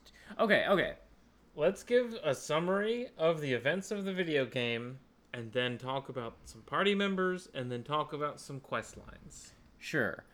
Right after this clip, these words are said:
Speaker 1: I wanna ask real quick. I'm just gonna go down a list of factions. We all, we all did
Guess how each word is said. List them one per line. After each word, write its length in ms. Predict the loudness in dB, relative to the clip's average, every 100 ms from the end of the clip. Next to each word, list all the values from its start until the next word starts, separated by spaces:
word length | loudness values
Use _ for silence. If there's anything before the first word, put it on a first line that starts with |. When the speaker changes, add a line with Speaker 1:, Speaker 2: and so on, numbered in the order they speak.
| -20 -20 -20 -6 4
Speaker 1:
I 120 | 6
wanna 200 | 6 4 4
ask 360 | 0 -2 -4
real 160 | -2 -2
quick. 440 | 0 0 0 -6 -10 -2
I'm 140 | 0
just 140 | 2 2
gonna 140 | 2
go 160 | 4 4
down 180 | 4
a 60 | 2
list 260 | 0 -2 -2
of 100 | -4
factions. 800 | 0 0 0 -8 -12 -14 -16 -14 -6
We 140 | 0
all, 300 | 4 4 4 0
we 120 | 2
all 140 | 2
did 360 | 4 2 0 -4